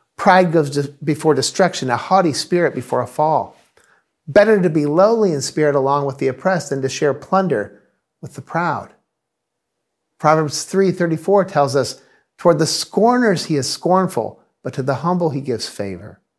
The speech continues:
This passage is repeated later in the New Testament in writings by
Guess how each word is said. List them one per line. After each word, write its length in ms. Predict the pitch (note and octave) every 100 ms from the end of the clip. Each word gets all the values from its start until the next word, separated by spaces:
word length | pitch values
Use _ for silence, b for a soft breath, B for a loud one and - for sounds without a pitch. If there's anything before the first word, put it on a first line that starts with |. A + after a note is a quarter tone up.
| _ _ _ _ _ _ -
This 160 | F3+
passage 460 | - F#3 G3 F#3 D#3+
is 160 | C3+
repeated 500 | D#3 - - F3 E3
later 380 | D3+ E3 E3+ D#3+
in 160 | D3 C3+
the 60 |
New 120 | C#3 C3+
Testament 480 | E3 D#3 - C#3+
in 80 | B2+
writings 400 | C3 D3+ E3+ C#3+
by 480 | - D3 F3 G#3